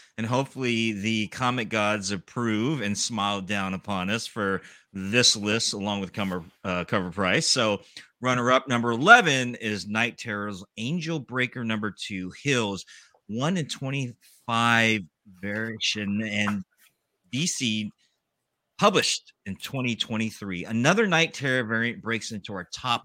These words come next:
list. These ratio covers has been hard to come by as retailers have been conservatively ordering books. However, this book seems to be the exception.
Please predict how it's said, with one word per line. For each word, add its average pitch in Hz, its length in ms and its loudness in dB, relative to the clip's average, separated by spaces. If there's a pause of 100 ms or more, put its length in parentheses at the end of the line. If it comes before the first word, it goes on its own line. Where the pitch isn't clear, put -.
list. 95 340 -4 (540)
These 135 240 -4
ratio 135 400 -2
covers 117 440 -4
has 110 100 -6
been 95 160 -10
hard 131 540 -4
to - 80 -20
come 113 280 -6
by 95 360 -2 (440)
as 92 220 -6
retailers 107 720 0
have 92 220 -4
been 92 160 -6
conservatively 95 1040 -6
ordering 104 360 -2
books. 90 300 -4
However, 139 600 8 (480)
this - 160 -6
book - 220 -8 (100)
seems 131 340 -4
to 120 60 -16
be 113 140 -2
the 107 100 -2
exception. 107 720 2